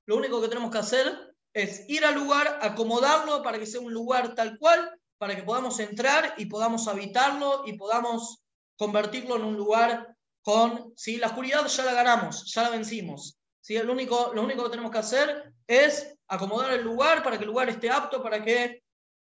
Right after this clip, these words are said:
poder habitar en ese lugar. Y ese es el Inyan de Hofzain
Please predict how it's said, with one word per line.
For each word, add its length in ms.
poder 600
habitar 440
en 100
ese 200
lugar. 440
Y 120
ese 400
es 360
el 520
Inyan 480
de 500
Hofzain 580